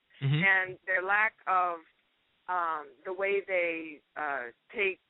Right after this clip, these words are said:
Speaker 2: um, bids, you know?
Speaker 1: Oh, on the contracts, right.
Speaker 2: So,
Speaker 1: I got you on the G S jobs. I
Speaker 2: contractors,
Speaker 1: got you.
Speaker 2: right, like, uh, for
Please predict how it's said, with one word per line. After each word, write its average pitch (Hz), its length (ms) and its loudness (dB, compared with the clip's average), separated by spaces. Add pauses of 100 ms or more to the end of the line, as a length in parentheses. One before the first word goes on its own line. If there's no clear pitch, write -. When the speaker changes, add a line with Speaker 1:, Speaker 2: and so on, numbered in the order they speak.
(160)
Speaker 2:
um, 156 340 -6 (720)
bids, 214 380 2 (500)
you 208 120 -12
know? 220 280 0 (400)
Speaker 1:
Oh, 135 320 6
on 135 80 8
the 131 80 4
contracts, 139 560 0
right. 139 220 4
Speaker 2:
So, 131 60 2
Speaker 1:
I 135 40 -2
got 131 240 -2
you 135 80 -2
on 131 80 0
the 131 120 -2
G 131 180 0
S 123 80 -2 (100)
jobs. 127 320 2
I 190 160 0
Speaker 2:
contractors, - 140 -6
Speaker 1:
got 120 180 0
you. 214 60 -2
Speaker 2:
right, 170 240 2
like, 170 300 -6 (120)
uh, 160 320 -4 (140)
for 165 480 -6